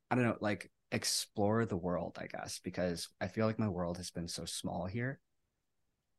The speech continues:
And, like, having the opportunity to, like, see really, like, great bands and, like, I don't know, like, rather than, like,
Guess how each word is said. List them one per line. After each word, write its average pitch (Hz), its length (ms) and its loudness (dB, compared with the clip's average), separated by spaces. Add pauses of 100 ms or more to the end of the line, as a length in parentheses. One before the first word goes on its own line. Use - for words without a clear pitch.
(640)
And, 92 460 4 (340)
like, 104 340 0 (180)
having 123 320 4
the 113 80 4
opportunity 95 840 0 (580)
to, - 140 -2
like, 85 180 0
see 98 460 0 (480)
really, 107 540 2 (420)
like, 180 200 -4
great - 320 0
bands 87 680 -4
and, 90 420 -6 (720)
like, 90 420 -4 (2000)
I 143 80 8
don't 135 100 8
know, 92 160 4
like, 104 340 2
rather 131 300 6
than, 139 340 4 (1200)
like, 101 200 -2